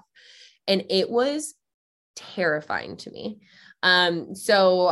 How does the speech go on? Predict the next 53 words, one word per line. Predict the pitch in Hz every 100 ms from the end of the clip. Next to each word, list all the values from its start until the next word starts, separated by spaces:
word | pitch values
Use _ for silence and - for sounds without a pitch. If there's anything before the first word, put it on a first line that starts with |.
| -
I | - 180 180 175 185
had | 190 196
a |
life | 180 175
coach | - 175
at | 175 180
the |
time. | 170 170 170 160
I |
told | 151 185 185
him, | 185 175 175
he | 185
was | 170
like, | 165
"Is | 190 190
this | 190
the | 196
first | - 190 190 -
time | 190 196
that | 190
you've | 185 180
ever | 185 185
looked | 185 196
at | 190
your | 175
debt?" | 160 175 240
And | 175
I | 170
was | 180
like, | 165 156 -
"Yep." | 160 208 -
And | 233 196
he | 185
was | 185
like, | 180 -
"Okay, | 285 381 392 415 _
like, | 240 247 240 _ _ _ _ -
that's | 214
fine." | - 285 262 349 - _ - - _ _ -
And, | 220 214 208 214 214 202 -
um, | 190 185 175 180 185
that's | 185 202 233
where | 240 233 214 208 185 165 175
the, | 196 180 175
like, | 175 170 -
true | - - - 196 196 -
awareness | 170 160 151 151 160 202 247 -
of | - 170
this | 165 165
debt | 165 151 -
really | 160 160
started | 160 160
to | 165